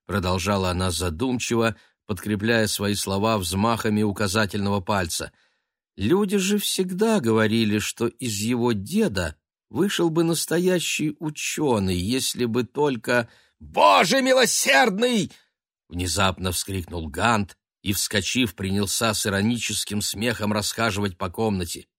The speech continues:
"Я мог бы заранее знать, что этим кончится! Уж будьте уверены!" возопил он бурно, быстро облизнув большой палец.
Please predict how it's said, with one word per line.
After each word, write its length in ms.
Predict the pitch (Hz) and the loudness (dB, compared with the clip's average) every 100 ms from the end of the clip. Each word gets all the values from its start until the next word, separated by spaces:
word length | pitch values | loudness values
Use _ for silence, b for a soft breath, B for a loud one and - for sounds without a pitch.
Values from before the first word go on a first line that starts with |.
| _ _ _ _ | _ _ _ _
"Я 420 | - 123 110 156 185 | -8 0 6 8 8
мог 440 | 147 208 175 139 | 6 4 4 2
бы 160 | 175 156 | 0 2
заранее 720 | 156 165 139 147 147 160 160 | 6 6 8 6 6 4 2
знать, 500 | - 170 156 98 - B 120 | 2 4 6 4 0 B -8
что 320 | - - - | -4 0 4
этим 340 | 180 151 175 165 | 6 6 2 2
кончится! 920 | - 202 135 90 - - - 104 87 B B B B | 4 4 4 2 -4 -2 2 2 0 B B B B
Уж 360 | - 196 165 120 | 4 4 4 2
будьте 720 | 107 240 247 196 - - 226 | 4 8 8 4 0 4 8
уверены!" 1200 | 233 254 208 127 262 330 302 294 254 226 135 - _ _ _ - | 8 8 6 6 8 10 10 8 6 6 4 -2 _ _ _ -2
возопил 500 | 107 95 95 117 107 | 0 2 2 4 4
он 200 | 101 82 | 4 2
бурно, 480 | 73 135 123 113 101 | -2 0 2 4 2
быстро 440 | 82 - - 107 | 0 -2 -2 -2
облизнув 520 | 90 95 87 104 101 | 0 -2 -2 0 0
большой 380 | 87 95 - 98 | 0 -4 -2 0
палец. 500 | 123 135 110 - - | 2 4 4 0 -4